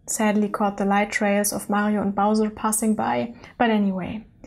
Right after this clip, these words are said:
as you can see here, when stopping down the aperture of your lens, light sources usually create these types of light stars around a light source,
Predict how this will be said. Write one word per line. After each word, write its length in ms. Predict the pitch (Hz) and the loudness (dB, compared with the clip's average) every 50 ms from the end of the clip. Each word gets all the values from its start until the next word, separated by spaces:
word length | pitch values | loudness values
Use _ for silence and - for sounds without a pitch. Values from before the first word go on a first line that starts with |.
| - - - _ | -20 -20 -10 _
as 200 | - 233 254 - | -2 0 0 0
you 60 | 294 269 | -2 -2
can 180 | - 247 247 | -2 0 0
see 240 | 233 - - - 220 | 0 0 -2 -2 -2
here, 420 | 202 220 220 220 214 220 220 214 | 0 2 2 2 2 2 2 2
when 380 | 214 214 208 202 202 202 202 202 | 2 0 0 0 2 2 2 0
stopping 400 | 202 - - 254 247 269 269 254 | 0 -2 -4 -4 0 2 2 2
down 280 | 220 214 214 214 214 214 | 4 2 2 2 2 2
the 240 | 214 208 202 - - | 0 -2 -2 -2 -4
aperture 380 | - - - 269 269 - - 233 | -4 -2 -2 -2 -2 -2 -2 -4
of 260 | 233 226 - - - | -4 -4 -8 -6 -2
your 160 | 208 196 196 | -2 0 0
lens, 540 | 196 196 190 196 208 214 214 - - - - - - - - - _ - | 0 0 0 2 2 2 0 0 -4 -8 -12 -18 -20 -20 -20 -14 _ -2
light 220 | 214 220 254 247 | 0 0 0 0
sources 540 | - - 262 254 254 247 - - 240 - - | -2 -2 0 0 0 0 -2 -4 -4 -2 0
usually 320 | 247 262 269 277 285 262 | 2 2 2 2 0 0
create 500 | 262 262 - 240 220 214 214 214 214 214 | -2 -2 -2 0 2 2 4 2 2 0
these 200 | 214 220 220 220 | 0 -2 -2 -2
types 440 | - - 220 220 220 220 220 - - | -4 -4 -2 0 0 0 -2 -4 -4
of 320 | - - 208 208 208 208 - - - - - | -2 -2 -2 -2 -4 -6 -12 -18 -20 -10 -4
light 300 | - 214 208 214 233 233 | -2 0 2 2 2 0
stars 840 | 214 - - - - 180 165 165 160 175 202 - - - - - - | -2 -4 -4 -6 -6 -4 -2 -2 -2 -2 -2 -2 -2 -2 -4 -4 -4
around 360 | - 208 202 196 196 202 202 | -2 0 2 2 2 0 0
a 120 | - 196 208 | -2 -2 0
light 280 | 202 196 202 208 208 | 0 0 -2 -2 -2
source, 540 | - - - 233 226 226 233 240 240 - - | -4 -4 -4 -2 -2 -2 -2 -2 -2 -4 -6